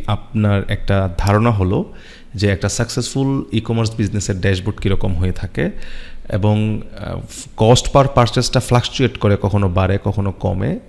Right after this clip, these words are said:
এটা নিয়েই বিজনেসটা করতে হবে। একেবারে হান্ড্রেড পার্সেন্ট টু ডলার্স, দে-, ওয়ান পয়েন্ট ফাইভ ডলার্স, থ্রি ডলার্স এর মধ্যেই যে সেল আসবে, এর কোনো গ্যারান্টি দেওয়া যাবে না।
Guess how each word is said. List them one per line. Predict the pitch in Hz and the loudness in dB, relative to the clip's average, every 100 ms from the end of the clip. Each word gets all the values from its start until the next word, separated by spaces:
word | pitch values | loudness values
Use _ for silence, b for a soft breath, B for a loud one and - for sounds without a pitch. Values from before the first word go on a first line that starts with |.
| - | -12
এটা | - 117 | -4 0
নিয়েই | 120 113 135 156 | 2 4 6 6
বিজনেসটা | 117 - 104 95 | 6 4 2 0
করতে | 92 90 95 | -4 -4 -4
হবে। | 90 - 110 B B B - | -4 -4 -8 B B B -8
একেবারে | 110 113 | 0 2
হান্ড্রেড | 117 113 117 120 - | 2 4 2 0 0
পার্সেন্ট | 123 - 123 117 - B B - | -2 2 0 0 -6 B B 0
টু | 120 | 4
ডলার্স, | 113 110 107 104 - - | 6 6 6 2 -4 -4
দে-, | 107 - - - | -4 -4 -12 -12
ওয়ান | 98 113 110 | -4 0 0
পয়েন্ট | 117 110 | 0 2
ফাইভ | 107 101 | 4 4
ডলার্স, | 107 101 98 - | 4 4 0 -2
থ্রি | - | 0
ডলার্স | 110 107 101 - | 2 2 2 2
এর | 110 | 4
মধ্যেই | 110 107 127 | 4 2 2
যে | 156 175 | 2 0
সেল | - 131 | 2 2
আসবে, | 120 110 101 101 92 - | 2 2 2 0 0 -4
এর | 104 | -6
কোনো | - 110 | -2 -2
গ্যারান্টি | 107 107 101 104 110 - 139 202 - - | -2 2 2 4 2 0 0 -2 -4 -2
দেওয়া | 190 190 | 0 2
যাবে | 190 | 0
না। | - | -4